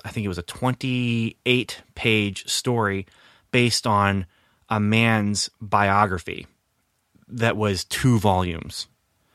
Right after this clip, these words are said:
And each volume was, like, a hundred and fifty pages. So that was picking and choosing and, and trying to find, you know, like with this. And it's, it's not easy to do,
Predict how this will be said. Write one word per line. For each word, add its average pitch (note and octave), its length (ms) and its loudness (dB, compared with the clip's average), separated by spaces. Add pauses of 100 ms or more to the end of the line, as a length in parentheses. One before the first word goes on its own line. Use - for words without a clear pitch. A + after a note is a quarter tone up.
(640)
And F#2+ 360 0
each G#2 200 -2
volume F#2+ 320 2
was, F2+ 100 0
like, F2+ 120 -4
a F2 60 -4
hundred F2+ 220 -2
and D#2+ 80 -10
fifty F#2 240 -8
pages. - 580 -6 (1120)
So G#2+ 260 0
that A2 200 4
was G2 260 0
picking G2+ 600 -2
and F#2+ 200 -6
choosing F#2+ 640 -2
and, F#2 300 -6
and G2 140 -6
trying G2+ 260 0
to F#2+ 60 -2
find, G2 580 2
you B2 100 -6
know, F#2+ 100 -2
like G#2+ 260 -2
with G#2+ 140 -4
this. - 440 0
And G2 400 -4 (1000)
it's, - 360 -4 (440)
it's C3 160 -6
not B2 220 4
easy G#2+ 420 0
to G2 140 -6
do, F#2+ 480 2